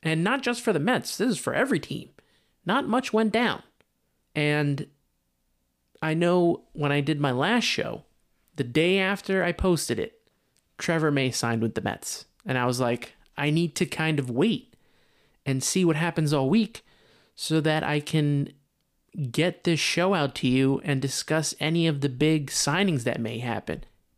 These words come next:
And nothing happened all week. Nothing. It was a cold, cold, cold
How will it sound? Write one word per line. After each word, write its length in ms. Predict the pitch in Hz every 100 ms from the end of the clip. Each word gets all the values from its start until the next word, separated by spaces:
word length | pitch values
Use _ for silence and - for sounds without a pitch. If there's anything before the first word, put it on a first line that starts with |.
| _
And 300 | 135 160 139
nothing 300 | 156 208 190
happened 340 | 160 170 139 120
all 240 | 151 151 131
week. 320 | - - - _ _ _
Nothing. 500 | 127 139 127 - 104 - -
It 120 | 147
was 140 | 151
a 40 | 139
cold, 1000 | - - 185 214 220 220 214 214 -
cold, 720 | - 170 180 196 202 196 196 -
cold 640 | - 202 151 120 123